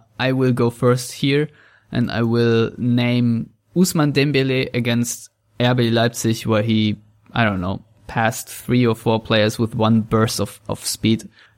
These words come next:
That, that was one where I would usually go out of my seat. However, I think I saw that game at the, in the press box, so no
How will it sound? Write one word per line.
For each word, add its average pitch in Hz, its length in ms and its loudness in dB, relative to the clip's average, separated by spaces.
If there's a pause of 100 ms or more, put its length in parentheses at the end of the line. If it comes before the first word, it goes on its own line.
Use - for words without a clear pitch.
That, - 340 0
that 131 120 2
was 120 320 0
one 113 340 0
where 107 320 0
I 113 280 2
would 107 420 -6 (120)
usually 107 640 2 (720)
go 120 260 2
out 110 160 0
of 107 160 -2
my 104 140 0
seat. 110 340 -2
However, 107 460 0
I 101 80 0
think - 360 -2
I 104 60 0
saw 107 500 -2
that 107 360 -4
game 104 420 0 (220)
at - 160 -10
the, - 80 -10 (180)
in 117 120 2
the 101 80 0
press - 320 -2
box, - 280 -2
so 98 480 -2
no 107 500 -2